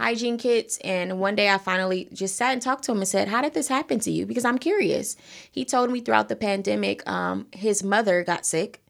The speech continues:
and something happened with, like, the taxes or something on the home. They lost the house,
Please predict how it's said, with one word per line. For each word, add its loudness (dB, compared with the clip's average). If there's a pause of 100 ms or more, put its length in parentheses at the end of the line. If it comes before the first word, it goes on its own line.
(480)
and -2 (600)
something 0
happened 0
with, 0
like, -2
the -10
taxes -4
or 2
something -4
on 0
the -4
home. -2 (600)
They 4
lost 0
the -4
house, -2